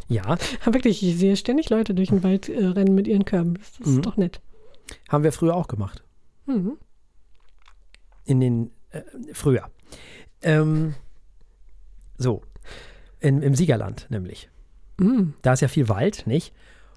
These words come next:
Speaker 2: Mhm.
Speaker 1: Und, äh, da haben wir aber ganze Körbe voll. Also
Speaker 2: Mhm.
Speaker 1: da wuchs, da wuchs ja, das war ja, also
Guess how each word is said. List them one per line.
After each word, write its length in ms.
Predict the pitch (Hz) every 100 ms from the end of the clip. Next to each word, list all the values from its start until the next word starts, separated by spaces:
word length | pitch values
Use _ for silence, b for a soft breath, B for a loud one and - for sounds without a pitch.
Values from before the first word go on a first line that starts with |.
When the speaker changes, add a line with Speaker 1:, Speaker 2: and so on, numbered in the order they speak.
| -
Speaker 2:
Mhm. 240 | 175 160 - -
Speaker 1:
Und, 760 | 147 139 131 127 123 113 - -
äh, 320 | 120 113 110
da 580 | 107 117 202 240 147 117
haben 120 | 147
wir 100 | 135
aber 100 | 117
ganze 200 | 117 110
Körbe 300 | 117 151 147
voll. 340 | 117 117 101 104 - - _ -
Also 260 | 120 107
Speaker 2:
Mhm. 340 | 92 160 165 185 - -
Speaker 1:
da 200 | - 110
wuchs, 260 | 120 - -
da 280 | 127 113 101
wuchs 220 | 131 - -
ja, 160 | 113
das 180 | 110 107
war 100 | 120
ja, 140 | 110 104
also 260 | 98 101